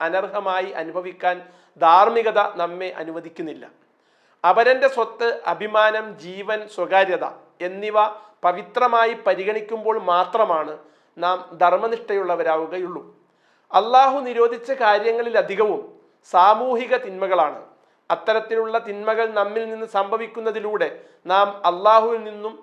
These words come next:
സമൂഹത്തിൽ നിന്നും അകന്നു പോകുന്നു. മാനുഷികമായി നമുക്ക് സംഭവിച്ചു പോയ തെറ്റുകൾ ഇല്ലാതാക്കാനുള്ള ഏക മാർഗം പശ്ചാത്തപിക്കുകയും മാപ്പിരക്കുകയും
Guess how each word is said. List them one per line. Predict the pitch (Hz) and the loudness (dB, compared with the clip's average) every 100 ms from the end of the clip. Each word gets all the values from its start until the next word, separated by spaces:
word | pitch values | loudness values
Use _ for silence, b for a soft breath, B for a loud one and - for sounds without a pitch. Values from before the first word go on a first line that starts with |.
| - | -4
സമൂഹത്തിൽ | 170 196 233 254 240 208 | -4 -2 -2 -2 -4 -10
നിന്നും | 202 202 208 180 | -10 -10 -8 -6
അകന്നു | 165 196 185 | -4 -4 -4
പോകുന്നു. | 175 151 147 - _ _ _ _ _ _ _ _ _ - | -4 -8 -12 -20 _ _ _ _ _ _ _ _ _ -6
മാനുഷികമായി | 190 220 269 - 294 277 269 254 262 254 - 196 | 2 2 2 -2 2 4 6 4 0 -8 -14 -2
നമുക്ക് | 208 226 247 262 | 0 0 -4 -4
സംഭവിച്ചു | 240 214 226 240 233 226 | -2 0 -2 -4 -8 -4
പോയ | 220 220 220 | -4 -4 -4
തെറ്റുകൾ | 190 202 226 214 180 - - _ - | -6 -6 -4 0 0 -4 -20 _ -18
ഇല്ലാതാക്കാനുള്ള | 180 196 233 233 226 214 214 208 208 202 - 175 196 | -12 4 6 8 6 4 2 0 0 -2 -2 -2 2
ഏക | 214 226 226 | 2 4 4
മാർഗം | 180 180 180 185 - | 4 0 -4 -8 -4
പശ്ചാത്തപിക്കുകയും | 170 - 208 202 214 214 214 208 214 226 - b b b 175 | -4 -2 0 0 0 -6 -10 -8 -6 -8 -14 b b b -4
മാപ്പിരക്കുകയും | 180 202 233 262 247 233 226 220 | 4 4 4 0 -4 -4 -6 -6